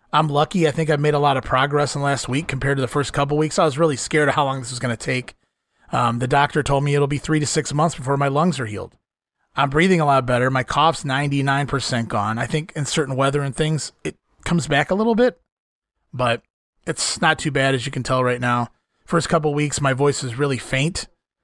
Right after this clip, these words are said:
It was hard to really get strength behind my voice. Um, breathing's pretty good. Uh, oxygen level's at, like, ninety-six now, which is much better than it was. So that's where I'm at health-wise, in case anybody was wondering or concerned or just wanting to know the <laughs> details of what was going on.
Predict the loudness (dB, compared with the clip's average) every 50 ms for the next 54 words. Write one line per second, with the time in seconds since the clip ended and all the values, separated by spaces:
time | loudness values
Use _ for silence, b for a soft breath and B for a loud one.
0 | _ _ -4 -4 0 2 2 2 2 2 0 -2 0 0 0 0 -2 -2 -2 -4
1 | -4 -2 0 0 -2 -2 -4 -4 -2 0 0 0 0 0 0 0 0 0 0 0
2 | 0 -2 -6 -10 -12 -16 _ _ _ _ _ _ _ _ _ _ _ -4 -4 -2
3 | -2 2 4 4 4 6 6 4 4 2 0 0 2 2 4 4 4 4 4 4
4 | 6 4 4 2 0 0 0 0 0 0 0 -4 -4 -4 -2 0 0 2 0 0
5 | 0 -2 -2 -2 -2 -2 -2 -2 0 0 0 -2 -2 -2 -2 -2 -2 -2 -2 -2
6 | -2 0 0 0 0 0 -4 -8 _ _ _ _ _ _ -10 -8 -8 -6 -6 -2
7 | -2 0 -2 -2 -2 -2 0 0 0 0 0 -2 -2 -2 -2 0 0 0 0 -2
8 | -4 -6 -8 -10 -12 _ _ _ _ _ _ _ _ _ _ _ _ _ -4 0
9 | 2 4 4 4 4 4 4 6 6 6 6 4 2 2 2 2 2 2 4 2
10 | 4 4 2 0 -2 -2 -2 -2 0 -2 -2 0 2 2 0 0 -2 -4 -8 -8
11 | -4 -2 0 0 2 0 0 0 0 0 -2 -2 -4 -6 -4 -2 -2 -2 0 0
12 | -2 -2 -4 -4 -4 -2 0 0 0 0 0 0 -2 -2 -4 -4 -4 -4 -2 -2
13 | -2 -2 0 0 -2 -2 -2 -4 -4 -2 -2 0 0 0 0 0 0 -2 -4